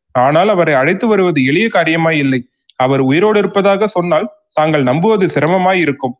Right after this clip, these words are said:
ஆகையால் எப்படியும் அவரை இந்த ஊரில் கொண்டு வந்து சேர்த்த பிற்பாடு தங்களிடம் சொல்ல எண்ணினேன். நேற்று மாலை கோட்டை வாசலுக்கு கிட்டத்தட்ட வந்த பிறகு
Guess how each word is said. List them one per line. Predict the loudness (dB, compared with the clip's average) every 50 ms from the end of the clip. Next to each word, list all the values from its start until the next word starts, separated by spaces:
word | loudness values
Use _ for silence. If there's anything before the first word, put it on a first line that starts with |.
| _ _ _ _ _
ஆகையால் | -2 0 0 0 0 0 0 0 0 0 -2
எப்படியும் | -4 -2 -2 -2 -2 0 0 0 0
அவரை | 0 0 0 0 -2 -4 -4 -4
இந்த | -2 -2 0 0
ஊரில் | 0 0 0 0 0 0
கொண்டு | 0 0 -2 0 0 0
வந்து | 0 0 0 0 -2
சேர்த்த | -2 -2 -2 -4 -2 -2 -4
பிற்பாடு | -2 -2 -2 -2 0 0 0 0 0 -2 -4 -6 -10 _ _ _ _ _
தங்களிடம் | -2 -2 0 0 0 0 0 0 -2 -2
சொல்ல | -2 -2 0 0 0
எண்ணினேன். | 0 0 0 0 0 0 -2 -2 -4 -8 _ _ _ _ _
நேற்று | -2 -2 -2 0 -2 -2
மாலை | 0 2 2 2 0 0
கோட்டை | -2 -2 -2 -2 0 0
வாசலுக்கு | 0 2 0 0 0 -2 -2 -2 -2 -4
கிட்டத்தட்ட | -4 -4 -4 -4 -4 -2 -2 -4 -2 -2 0 0
வந்த | 0 0 0 0
பிறகு | 0 0 0 0 0 0